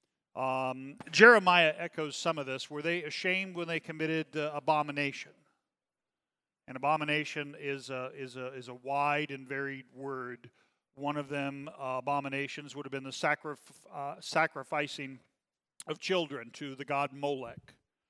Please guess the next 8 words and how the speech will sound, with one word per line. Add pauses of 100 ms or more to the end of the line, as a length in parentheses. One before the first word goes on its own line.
(360)
Abomination
would
also
have
been
the
turning, (460)
uh,